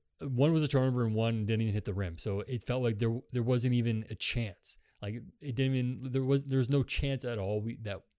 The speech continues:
to even score there. So that is what is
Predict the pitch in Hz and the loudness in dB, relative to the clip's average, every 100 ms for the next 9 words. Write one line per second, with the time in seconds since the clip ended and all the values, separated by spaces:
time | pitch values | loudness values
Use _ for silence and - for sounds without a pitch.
0 | - - 110 104 107 123 107 104 95 - | -12 -6 -4 -4 -6 -6 -4 -4 -4 -6
1 | - 95 95 110 131 147 160 165 _ _ | -6 -10 -6 -4 -2 -2 -4 -6 _ _
2 | _ _ _ _ - 131 123 127 143 139 | _ _ _ _ -2 0 2 2 4 2
3 | - - - 147 123 117 117 113 117 110 | -2 -10 -2 0 2 2 2 0 -2 -2